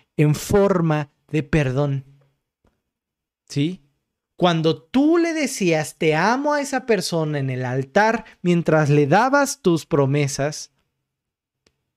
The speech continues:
implícitamente le estabas diciendo, "Te voy a perdonar todo". Eso es lo más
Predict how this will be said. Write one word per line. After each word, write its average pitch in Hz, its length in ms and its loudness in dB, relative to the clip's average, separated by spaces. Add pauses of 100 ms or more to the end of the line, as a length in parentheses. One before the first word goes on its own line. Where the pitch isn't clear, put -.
(380)
implícitamente 180 1400 0
le 139 100 4
estabas 214 480 0
diciendo, 156 580 -2
"Te 165 140 -2
voy 170 240 0
a 196 160 -2
perdonar 151 880 2 (840)
todo". 196 480 0 (3750)
Eso 165 200 0
es 247 60 2
lo 233 100 4
más 214 340 0